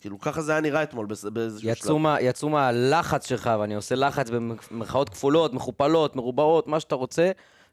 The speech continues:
Speaker 2: כאילו, בשלושה פסים. שלושה פסים
Speaker 1: כן.
Speaker 2: שברו את הלחץ הגבוה הזה שלך, וזהו, כמו שאתה אומר, ד-, ויטור דוהר עם הכדור עד הרחבה, באין מפריע.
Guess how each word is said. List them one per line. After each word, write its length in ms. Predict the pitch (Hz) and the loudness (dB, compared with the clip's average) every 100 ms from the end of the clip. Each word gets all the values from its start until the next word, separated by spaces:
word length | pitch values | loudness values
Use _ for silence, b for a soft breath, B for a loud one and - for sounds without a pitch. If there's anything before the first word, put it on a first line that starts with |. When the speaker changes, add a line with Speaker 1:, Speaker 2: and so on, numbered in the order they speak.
| - | -2
Speaker 2:
כאילו, 360 | 143 147 143 | 2 4 2
בשלושה 400 | 131 - 139 151 | 0 0 0 0
פסים. 440 | 160 208 - 117 101 | 2 0 -2 -8 -6
שלושה 280 | 151 170 | -4 0
פסים 220 | 202 214 175 | 2 2 0
Speaker 1:
כן. 80 | |
Speaker 2:
שברו 300 | - 165 143 | -2 -2 0
את 100 | 180 | 2
הלחץ 460 | 156 147 170 202 - | 2 2 2 0 0
הגבוה 460 | 143 131 123 156 175 | 0 0 2 4 4
הזה 180 | 165 | 2
שלך, 200 | 185 - 226 254 B B | -2 0 2 0 B B
וזהו, 280 | 139 160 302 | 0 4 6
כמו 140 | 220 240 | 6 2
שאתה 100 | 277 | 4
אומר, 160 | 269 | 4
ד-, 260 | 190 175 156 | 2 0 0
ויטור 320 | 143 - 247 | -2 2 2
דוהר 340 | 226 190 208 294 | 4 6 6 4
עם 120 | 294 | 2
הכדור 600 | 240 180 165 269 277 220 | 0 0 2 2 4 4
עד 120 | 226 | 4
הרחבה, 680 | 220 185 - 147 196 254 233 | 2 0 0 2 4 4 4
באין 200 | 180 196 | 4 2
מפריע. 480 | 208 - 180 226 196 | 0 -2 2 4 4